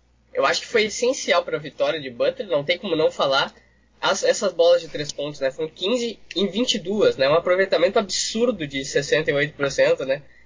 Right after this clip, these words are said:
Quase todos os jogadores ficaram acima da, de cinquenta por cento na bola de fora. Isso, isso é um, é um dado que dificilmente se repetirá, né, e, e Vila Nova sofreu com isso, né, como qualquer equipe sofreria.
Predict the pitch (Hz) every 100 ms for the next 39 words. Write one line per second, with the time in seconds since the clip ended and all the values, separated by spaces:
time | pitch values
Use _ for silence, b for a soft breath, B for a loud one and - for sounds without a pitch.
0 | b b - - 180 208 - 196 240 202
1 | 180 165 151 175 - 156 156 - 165 170
2 | 156 139 135 131 147 - 143 156 160 170
3 | 147 - 156 165 139 135 147 135 - 127
4 | 156 - b b b b - 143 - 170
5 | 156 113 143 151 160 147 160 147 110 147
6 | 143 170 170 156 135 117 - - 247 185
7 | 214 - - 196 175 185 - 180 135 190
8 | 156 139 139 131 113 - 123 123 131 143
9 | 143 131 135 156 185 175 120 - - -
10 | 208 202 202 - 156 151 - 135 147 165
11 | 185 151 175 180 196 208 - 214 - 190
12 | 147 143 139